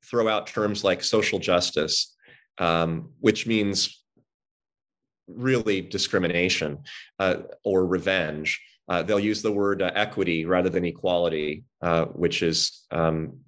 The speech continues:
just another term for discrimination. Um, if you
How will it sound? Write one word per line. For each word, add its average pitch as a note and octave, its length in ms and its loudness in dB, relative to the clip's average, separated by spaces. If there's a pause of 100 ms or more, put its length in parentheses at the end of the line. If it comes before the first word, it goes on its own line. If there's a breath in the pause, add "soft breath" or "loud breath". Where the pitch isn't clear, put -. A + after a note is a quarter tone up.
just - 280 0
another F2+ 260 2
term F2 260 -2
for E2+ 140 -2
discrimination. D#2 920 0 (600 loud breath)
Um, E2 440 0 (760)
if G2+ 200 -4
you G#2+ 400 0